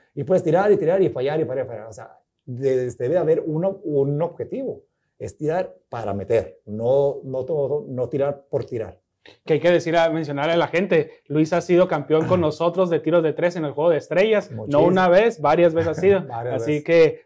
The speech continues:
Speaker 2: pues, ha sido de los mejores
Speaker 1: <laughs>
Speaker 2: tiradores de tres en la liga.
Speaker 1: Así es.
Speaker 2: Este, preguntarte, ¿en qué momento te diste cuenta que podías ser jugador profesional?
Speaker 1: Oh, my God.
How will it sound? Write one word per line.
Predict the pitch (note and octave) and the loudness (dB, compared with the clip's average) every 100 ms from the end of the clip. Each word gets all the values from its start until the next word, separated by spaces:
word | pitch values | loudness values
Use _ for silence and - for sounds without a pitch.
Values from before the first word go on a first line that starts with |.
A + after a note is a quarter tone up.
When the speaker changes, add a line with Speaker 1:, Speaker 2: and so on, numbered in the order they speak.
| - | -2
Speaker 2:
pues, | C#3+ C#3+ | 0 0
ha | C3+ | 0
sido | E3 E3 | 2 4
de | D#3 | 4
los | C#3+ | 4
mejores | C#3+ D3+ E3+ E3+ | 0 2 2 2
Speaker 1:
<laughs> | |
Speaker 2:
tiradores | E3 D3 D#3+ | 4 4 2
de | |
tres | C#3 C#3+ | 0 -2
en | D#3 | -2
la | C#3 | -2
liga. | C#3 C#3+ - - | 0 0 -2 -8
Speaker 1:
Así | G#2+ - | -6 2
es. | E3 E3 | 4 2
Speaker 2:
Este, | - D#3+ D3+ D3+ | 2 4 4 4
preguntarte, | F3 E3 E3 G3 G3 F#3+ F#3 _ _ _ - | 2 2 4 4 4 2 -2 _ _ _ -2
¿en | F3 | 2
qué | G#3 | 4
momento | A3 A3 A3+ | 2 0 -2
te | A#3 | -2
diste | D#3+ - F3+ | -4 -6 -6
cuenta | F#3 F#3+ F3+ | -4 -4 -6
que | D#3 | -6
podías | C#3 C3+ | -4 -6
ser | D#3 C#3+ | -8 -10
jugador | C#3+ C3 | -8 -8
profesional? | C#3 B2+ A#2 A2+ - | -10 -12 -14 -16 -16
Speaker 1:
Oh, | F#2 F2+ B2+ | -12 -8 -8
my | A#2+ F#2+ - | -8 -12 -16
God. | - F#2 A#2 - | -18 -14 -12 -12